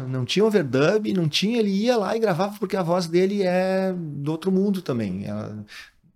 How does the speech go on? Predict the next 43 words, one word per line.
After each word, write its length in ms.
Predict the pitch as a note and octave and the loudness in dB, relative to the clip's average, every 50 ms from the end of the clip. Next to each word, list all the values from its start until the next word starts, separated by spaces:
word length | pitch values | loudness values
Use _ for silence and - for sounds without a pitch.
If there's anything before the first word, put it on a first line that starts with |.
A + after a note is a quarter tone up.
| _ _ _ _ G2+ - _ _ | _ _ _ _ -20 -20 _ _
também 300 | - A#2 G#2+ G2+ B2 C#3 C#3+ | -6 -4 -2 0 0 -2 0
vem 220 | C#3 D3+ D#3 D#3+ | 0 0 0 2
do 80 | D#3 E3 | 0 0
outro 140 | E3 E3 - | 0 0 -4
<laughs> 0 | |
espaço, 560 | - - E3+ - - F3 F3 - - - C3 | 2 4 2 4 6 4 2 2 2 -2 -2
assim. 280 | A2+ - - B2 G#2+ - - - - - - - - - | -2 0 -2 -2 -2 -4 -2 -2 -2 -2 0 -4 -2 2
Então 360 | B2 C3+ B2 - C#3 C3+ C#3+ D3 | 2 2 6 6 8 10 10 10
é 60 | D#3 | 10
um 80 | D#3+ | 10
artista 380 | E3 E3 D#3+ - F3+ E3+ - F#3 | 8 8 6 4 2 4 4 4
completo 580 | - G3 F#3+ F3 - F3+ E3+ F3+ G3 - G#3 F#3+ | 6 6 6 6 8 8 8 8 6 4 0 -2
que 220 | - G#3 G#3 G3+ | 0 0 2 2
se 180 | - - G#3 G3+ | 4 4 2 2
juntou 480 | F3 G3+ G3+ F#3+ F#3 F#3+ F#3 F#3+ G3 | 4 4 4 4 6 8 8 8 6
com 280 | F#3+ - G#3 G3+ G3+ G#3 | 4 2 0 2 2 2
um 100 | G3+ F#3+ | 0 2
cara 420 | - G3+ F3+ F3+ F#3 F#3+ G3 F#3+ | 2 2 2 4 2 2 2 0
que 220 | F#3+ - - F#3 F3+ | -2 -2 -6 -8 -8
fez. 640 | - - - F#3 F3 F3+ F#3 E3+ - - - - - _ - - - - - - | -8 0 4 6 6 6 6 4 2 0 -2 -2 -6 _ -20 -20 -18 -16 4 8
E 80 | D#3 F3+ | 10 10
aí 100 | G3 F#3+ | 10 10
tem 140 | G#3 A3 | 10 8
uma 100 | A3 A3 | 8 8
história 340 | G#3+ G#3+ - - F#3 F#3+ F#3 | 4 2 4 4 6 6 6
do 120 | E3+ F3 E3 | 6 4 4
Nile 180 | D#3+ D3 C#3+ | 4 4 4
Rodgers 320 | C#3 C#3+ D3 D3 C3 - - | 6 6 6 6 4 0 2
que 80 | - | 2
eu 60 | D3 | 4
li 120 | C3+ C#3 D#3+ | 4 4 4
em 40 | E3 | 4
entrevista 400 | D#3 D#3 C3+ B2 D3+ - E3 D3+ | 4 4 2 2 2 0 0 2
dele, 180 | F#3 A#3+ B3 | 2 2 2
imagino 360 | A#3 F#3 F3 D3+ C#3 F3+ G3 | 2 2 0 0 0 -2 -4
que 80 | - E3 | -2 -4
deve 140 | D#3+ D#3 - | -4 -4 0
estar 140 | - D#3+ D#3 | 0 2 2
no 80 | D3+ | 4
livro, 220 | C#3+ D#3+ F3+ F3+ F3+ | 4 2 2 2 0
que 80 | G3 | 0
eu 60 | F3+ | 2
adoro, 560 | F3+ E3 C3+ C3+ C#3 D#3 F3+ G3 F#3+ - - | 2 2 2 4 4 4 4 4 0 -2 -4